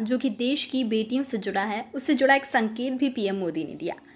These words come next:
पीएम मोदी ने कहा कि सरकार बेटियों की शादी की उम्र पर समीक्षा कर रही है। आपको बता दें कि अभी देश में बेटियों की शादी की उम्र अठारह साल और लड़कों की शादी की उम्र इक्कीस साल है।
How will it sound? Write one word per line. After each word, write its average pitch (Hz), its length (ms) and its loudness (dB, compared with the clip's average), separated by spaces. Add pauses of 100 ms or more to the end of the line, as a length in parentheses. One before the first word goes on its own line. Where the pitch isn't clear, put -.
(360)
पीएम 294 180 6
मोदी 320 220 6
ने 453 120 4
कहा 302 300 4
कि 370 120 -2
सरकार 233 560 2
बेटियों 247 440 -2
की 294 160 4
शादी 233 400 2
की 262 140 -2
उम्र 214 140 0
पर 208 240 -2
समीक्षा 247 600 2
कर 220 180 0
रही 185 280 -4
है। 180 120 -8 (680)
आपको 254 240 4
बता 262 280 6
दें 302 240 0
कि 311 400 0 (160)
अभी 269 540 2 (140)
देश 285 380 0
में 240 200 2
बेटियों 226 340 -4
की 240 120 -4
शादी 226 420 -2
की 240 380 -8
उम्र 254 260 4 (100)
अठारह 254 480 2
साल 269 320 4
और 247 460 0 (440)
लड़कों 302 340 6
की 349 100 4
शादी 294 360 2
की 330 140 0
उम्र 311 200 0 (100)
इक्कीस 330 480 -4
साल 196 220 0
है। 180 160 -10